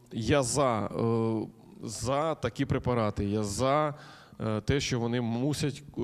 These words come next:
коштувати багато. Я за те, що вони дуже, ну, непогано працюють у більшості варіантів.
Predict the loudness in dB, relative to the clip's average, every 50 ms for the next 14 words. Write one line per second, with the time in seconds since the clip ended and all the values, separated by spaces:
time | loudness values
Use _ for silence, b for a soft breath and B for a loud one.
0 | -4 -2 -2 -2 -2 0 0 -2 0 0 0 0 2 4 4 4 4 4 2 2
1 | 2 0 -2 -2 -2 -6 B B B B B B B B B B -4 -2 0 0
2 | 0 0 -2 0 2 2 2 2 2 0 0 0 2 2 0 0 0 0 0 -2
3 | 0 0 0 0 0 0 0 -2 -2 -4 -8 -8 -6 -4 -2 -2 0 0 -2 0
4 | 2 2 2 2 2 0 0 0 0 0 -2 -2 0 0 0 0 0 0 0 2
5 | 0 0 0 -2 -2 0 0 2 2 4 4 4 2 0 -2 -2 -4 -4 -4 -6